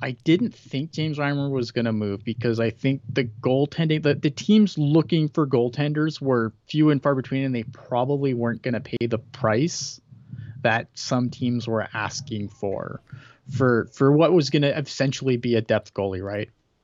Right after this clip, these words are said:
Um, I'm surprised, you know, maybe a team like Toronto might have sniffed around, but I think if you're the, if you're one of these teams, like, there was other goalies that have had, you know,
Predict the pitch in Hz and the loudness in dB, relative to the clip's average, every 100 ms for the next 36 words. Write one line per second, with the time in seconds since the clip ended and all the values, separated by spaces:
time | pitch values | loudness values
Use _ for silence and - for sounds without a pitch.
0 | _ - - _ - 139 143 123 117 127 | _ -20 -20 _ -2 0 2 2 2 -2
1 | 127 147 - 160 156 147 - _ _ - | -2 -2 2 4 4 0 -6 _ _ -16
2 | - 165 151 143 - _ - 170 170 170 | -2 2 2 0 -4 _ -10 -4 0 2
3 | 170 165 156 160 156 151 - 160 143 143 | 2 0 0 -6 -4 -6 -6 -8 -4 -4
4 | 135 135 143 - 156 139 - 135 135 131 | -2 -2 -2 -6 -6 -6 -4 -2 2 2
5 | 135 135 135 - - _ - 170 - - | 2 0 -2 -8 -20 _ 2 2 2 -12
6 | - - - - - 240 285 269 - 247 | -20 -20 -16 -16 -6 -4 -4 -8 -6 -6
7 | - 185 175 170 160 165 196 190 208 190 | -4 -6 -2 -2 0 2 2 2 0 0
8 | 180 175 151 - 185 196 135 120 - 127 | 0 0 -2 -6 0 0 0 -2 2 2
9 | 120 - - _ _ _ _ - 170 185 | 2 -6 -20 _ _ _ _ 0 2 4
10 | 196 170 - 156 170 175 156 156 156 165 | 2 0 -2 0 2 2 2 2 2 2
11 | 160 143 147 139 - - - 143 139 - | 0 2 2 2 0 -10 -6 -6 -6 -10
12 | 151 147 139 143 - 151 117 143 | -6 -6 -6 -12 -8 -6 -6 -8